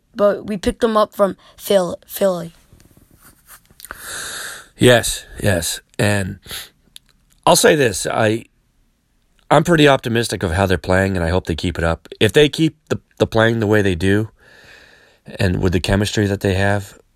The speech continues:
Speaker 2: then I'm pretty optimistic. My concern, I guess, is Gabe might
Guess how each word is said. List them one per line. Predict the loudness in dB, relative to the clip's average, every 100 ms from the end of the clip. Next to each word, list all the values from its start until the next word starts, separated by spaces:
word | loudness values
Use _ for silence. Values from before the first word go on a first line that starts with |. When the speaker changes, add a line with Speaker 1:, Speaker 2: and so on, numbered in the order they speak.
| _ _ _
Speaker 2:
then | -4 -4
I'm | -4
pretty | -2 -2 -2
optimistic. | -4 -6 -6 -6 -12 -16 -20 -20 -20 _
My | 0 4 4
concern, | 2 0 4 4 4
I | 2 -2
guess, | -2 -2 -4 -10 -12 -18 _ _ _ _
is | -2 -2 -2
Gabe | 0 2 2 0
might | 0 0 -4